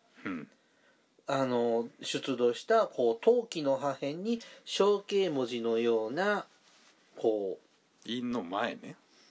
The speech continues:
Speaker 2: あ、そうですね。
Speaker 1: 殷代より前。
Speaker 2: 花王朝とか。
Speaker 1: あー。
Speaker 2: あんな時代。
Speaker 1: まあ、伝-、半分伝説みたいな時代ね。
Speaker 2: うん。
Speaker 1: うん。
Speaker 2: に、あの、そういう象形文字のような、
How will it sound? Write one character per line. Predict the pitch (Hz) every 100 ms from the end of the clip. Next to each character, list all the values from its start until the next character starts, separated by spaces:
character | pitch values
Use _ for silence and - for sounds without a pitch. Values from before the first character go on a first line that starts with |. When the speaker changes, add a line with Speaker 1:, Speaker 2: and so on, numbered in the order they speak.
| _ _ _ _
Speaker 2:
あ、 | 147 120 -
そ | 135
う | 92
で |
す | -
ね。 | 110 - 107
Speaker 1:
殷 | 113 117
代 | 104 98
よ | 131
り | 104
前。 | 95 110 - - -
Speaker 2:
花 | 156 151
王 | 190 175
朝 | - - -
と | -
か。 | - - - - - _ _ _ _ _ -
Speaker 1:
あ | 113 127 127 127 123 120 120 113 107
ー。 |
Speaker 2:
あ |
ん | 139
な | 135
時 | 120 113
代。 | 98 104 - _ _ _ _ 104
Speaker 1:
ま | 101
あ、 | 90
伝-、 | 98 107 107 -
半 | 110 120 127
分 | 120 117 113
伝 | 110
説 | 110 95 98
み | 87
た | 117
い |
な | 113
時 | 92
代 | 76
ね。 | 80 190 - -
Speaker 2:
う | -
ん。 | 143 -
Speaker 1:
う | 208
ん。 |
Speaker 2:
に、 | 262 220 -
あ | 143 135
の、 | 123 120 117 113 107 107 - _ -
そ | 156
う | 131
い | 123 117
う | - _ _ _ -
象 | 180 170
形 | 165
文 | 143 123
字 | 117
の | 110 113
よ | 120 113
う |
な、 | 143 180 143